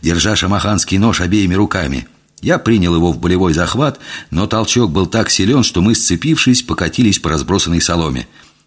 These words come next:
Тюря тяжело сопел и старался ткнуть меня ножом,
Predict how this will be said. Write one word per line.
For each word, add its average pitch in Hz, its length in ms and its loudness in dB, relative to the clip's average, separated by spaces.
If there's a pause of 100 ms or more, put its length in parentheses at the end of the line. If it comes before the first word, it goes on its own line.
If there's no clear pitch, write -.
(140)
Тюря 101 260 2
тяжело 92 400 0
сопел 107 480 0 (320)
и 82 80 0
старался 90 560 0
ткнуть 98 380 0
меня 95 180 0
ножом, 87 440 0